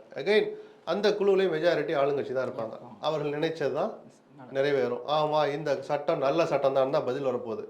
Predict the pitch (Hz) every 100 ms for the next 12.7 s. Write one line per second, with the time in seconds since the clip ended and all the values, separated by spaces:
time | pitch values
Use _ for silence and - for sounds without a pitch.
0 | - 117 165 240 214 160 139 165 170 151
1 | 143 123 131 143 139 113 120 110 110 117
2 | - - - - _ _ _ 131 143 143
3 | 143 175 214 214 226 180 170 165 143 139
4 | 165 165 147 139 123 117 117 113 101 -
5 | - _ _ _ _ _ _ - - -
6 | - 156 170 170 196 196 156 143 180 214
7 | 196 156 160 185 180 175 160 147 156 175
8 | 180 170 143 - 165 156 147 139 147 139
9 | 135 135 147 143 156 160 143 - - -
10 | 135 165 190 180 165 165 170 - 156 185
11 | 170 151 151 160 143 143 143 151 139 135
12 | 147 135 131 123 127 127 131